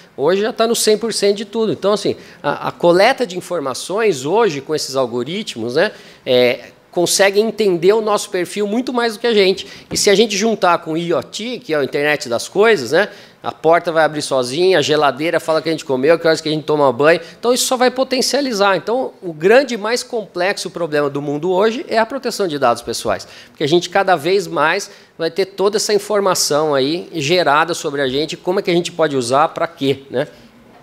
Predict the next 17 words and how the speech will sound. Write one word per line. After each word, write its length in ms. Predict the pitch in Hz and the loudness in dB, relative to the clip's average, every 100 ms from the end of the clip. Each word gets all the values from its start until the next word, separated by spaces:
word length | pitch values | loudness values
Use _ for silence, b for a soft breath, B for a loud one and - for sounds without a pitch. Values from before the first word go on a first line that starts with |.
| - - - | -20 -20 -12
Então, 280 | - 240 214 | 0 4 4
o 120 | 180 | 0
que 140 | - | -2
acontece 560 | 233 220 - 160 - 123 | 2 2 2 0 0 -4
hoje? 320 | 95 - - _ b b b b b | -6 -8 -18 _ b b b b b
É, 380 | 127 131 131 131 - | 2 4 4 0 -6
nós 220 | - 190 185 | 0 2 2
vivemos 360 | 208 208 220 | 0 2 2
num 200 | 220 220 | 0 -2
mundo 500 | 190 190 214 226 247 165 | 2 2 2 -2 -6 -8
digitalizado. 960 | 165 220 214 214 214 165 131 110 - - | -2 0 2 2 2 2 2 2 -2 -4
Todas 240 | 196 208 | -2 0
as 140 | 214 - | 0 0
coisas 280 | 160 180 | 0 0
se 100 | - | 0
tornaram 440 | 190 185 165 175 170 | -4 -2 0 0 0
digitalizadas. 1000 | 143 185 190 196 185 131 101 - - | 0 0 0 0 0 0 -2 -4 -16